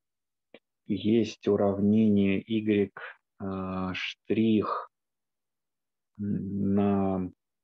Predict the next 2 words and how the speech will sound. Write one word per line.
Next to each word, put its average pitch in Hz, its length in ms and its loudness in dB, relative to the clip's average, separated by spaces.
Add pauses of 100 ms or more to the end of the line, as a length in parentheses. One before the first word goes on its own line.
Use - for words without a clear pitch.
(1800)
x 107 360 2 (1160)
равняется 101 720 0